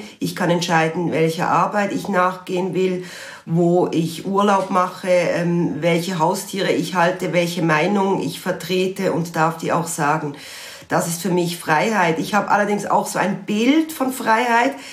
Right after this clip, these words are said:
Wenn ich das so höre und das so gefragt werde, sehe ich mich, äh, in, in der Natur, irgendwo an einem Meer, an einem Strand oder auf einem Berg, wo wirklich Freiheit, äh, um mich herum,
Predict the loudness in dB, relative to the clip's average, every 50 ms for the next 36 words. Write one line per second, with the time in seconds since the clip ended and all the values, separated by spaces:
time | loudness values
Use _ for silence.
0 | -16 -10 -4 -2 -2 0 0 0 -2 -2 0 -2 0 4 4 6 6 4 2 -2
1 | -4 -6 -6 -6 -8 -8 -8 -8 -10 -6 -2 0 2 2 2 0 -4 -4 -2 0
2 | 2 2 0 0 -2 -8 -12 -14 -16 -18 _ -10 -4 0 2 4 4 4 4 4
3 | 4 2 0 -2 -2 -2 -2 0 0 -2 -2 -4 -6 -10 -6 -2 0 2 2 2
4 | 2 2 0 0 0 -2 -2 -6 -10 -16 _ _ -8 -4 -2 0 2 2 2 2
5 | 2 0 -2 -4 -4 -2 0 2 4 4 4 4 4 2 0 -4 -12 -16 -12 -4
6 | 2 2 2 2 2 -2 0 2 4 6 6 6 6 4 0 0 -2 -2 -2 -2
7 | -2 -2 -2 -4 -6 -6 -4 -2 -2 0 2 2 4 4 6 6 6 6 4 4
8 | 2 2 2 2 2 2 2 0 0 -2 -4 -6 -6 -4 0 2 2 2 2 4
9 | 4 4 6 6 4 2 0 0 2 2 0 0 0 -2 -2 -4 -2 0 0 0
10 | 2 2 2 4 4 4 2 0 -4 -6 -4 -2 -2 -2 -4 -6 -12 -14 -16 -16
11 | -12 -6 -2 -2 0 0 0 -2 -4 -6 -8 -6 -4 0 2 4 4 2 2 0
12 | 0 0 0 2 2 2 2 2 0 -4 -6 -6 -4 -2 0 0 0 0 0 0
13 | 0 0 -2 -2 -2 -2 0 0 2 2 4 4 4 4 4 2 0 -2